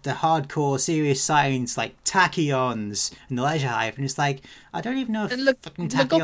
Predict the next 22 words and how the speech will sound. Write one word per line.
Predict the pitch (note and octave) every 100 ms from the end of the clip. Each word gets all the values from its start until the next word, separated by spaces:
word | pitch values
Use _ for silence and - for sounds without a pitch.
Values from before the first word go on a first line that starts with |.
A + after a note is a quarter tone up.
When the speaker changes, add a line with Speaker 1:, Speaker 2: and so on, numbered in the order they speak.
| D4+
Speaker 2:
Logopolis | C4
Speaker 1:
do | A3
Speaker 2:
is | A#3+
like | B3+
Speaker 1:
this. |
Speaker 2:
watching | A#3 A#3 A#3
a | A3
funeral. | - C4 B3+ E3 C#3+ C#3+ D#3 F#3+
Speaker 1:
Yeah, | F#3+ G3+ D#3 - - - - _
but | - G#3+ G#3 - - _ _ _ - D#3+
I | -
don't | G3+ A#3 G3+
know. | G#3+
I | E3+
mean, | F3+ F3+ E3+ - _ _
the, | - F3 E3+ _ _ _ _ _ -
the | F#3+
sort | A3 G#3
of | G3 -
example | G3 D#3 G#3+ A3 G#3+ G3 D#3+ _ _ _ _ _ -
I | F3 F3+
would | F3 D#3+ C#3